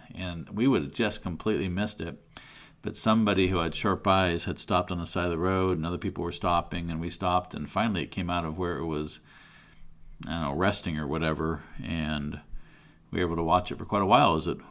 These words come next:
walked up and around and started pulling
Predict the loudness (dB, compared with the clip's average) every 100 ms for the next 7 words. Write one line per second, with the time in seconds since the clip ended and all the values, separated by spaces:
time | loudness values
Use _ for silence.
0 | -8 -2 -2 0 -4 -4 -6 -2 0 0
1 | 0 0 0 -2 -4 -4 -4 -4 -4 -2
2 | -2 -4 -4